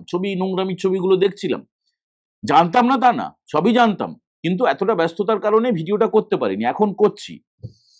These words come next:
একদম দায়িত্ব নিয়ে বলছি, খুব ঘনিষ্ঠদের কাছে মমতা ব্যানার্জি আতঙ্কিত গলায়, ভয়ার্ত গলায়, কাঁপতে কাঁপতে।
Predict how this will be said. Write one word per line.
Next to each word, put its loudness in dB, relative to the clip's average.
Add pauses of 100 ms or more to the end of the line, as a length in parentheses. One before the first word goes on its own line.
(400)
একদম 4
দায়িত্ব 4
নিয়ে 4
বলছি, 0 (280)
খুব 2 (120)
ঘনিষ্ঠদের 2 (380)
কাছে -2
মমতা -4
ব্যানার্জি -2 (540)
আতঙ্কিত 2
গলায়, 2
ভয়ার্ত 2 (100)
গলায়, -2 (320)
কাঁপতে 2
কাঁপতে। 0